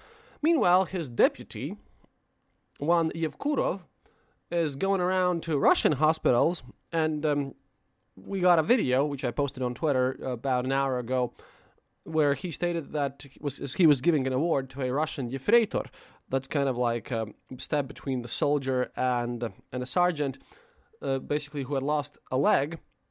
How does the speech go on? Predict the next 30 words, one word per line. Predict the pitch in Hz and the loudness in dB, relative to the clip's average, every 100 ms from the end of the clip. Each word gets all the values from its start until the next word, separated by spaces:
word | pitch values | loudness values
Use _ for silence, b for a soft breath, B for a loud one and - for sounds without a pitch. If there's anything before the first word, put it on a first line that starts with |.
| _ _ | _ _
He | - - 160 | -12 -4 0
vis-, | 165 160 139 | 0 -2 -6
he | 160 | -6
visited | 147 160 143 143 | -6 -6 -6 -6
the | 135 | -6
soldier | - 160 165 147 | -2 -2 0 -2
and | 135 | -2
he | 123 147 | -4 0
wished | 156 - - | 0 -2 -2
him, | 135 - B B | -4 -4 B B
"Get | 208 226 | -2 -2
healthy | 208 226 214 180 156 | 2 2 2 0 0
and | 151 | 0
get | 190 170 | 0 0
back | 180 - | -2 -2
on | 160 | -4
your | 143 131 | -4 -4
feet." | - 143 - - - _ _ b b b b | -8 -10 -12 -20 -20 _ _ b b b b
Or | 156 147 139 | 0 2 2
in | - 143 | 2 0
Russian, | 156 190 - 165 - 139 139 | 2 0 0 -4 -6 -12 -6
"Выздороветь | 196 202 180 156 147 - - | -4 0 0 -2 -4 -8 -6
и | 147 | -4
встать | 131 170 156 165 | -2 -2 -2 -2
на | 147 | -2
ноги." | 107 98 101 - _ _ b b b b b b _ _ _ _ | -2 -6 -12 -20 _ _ b b b b b b _ _ _ _
And | 180 202 | 0 4
this | 233 247 | 4 4
kind | 202 190 | 4 4
of, | 135 | 2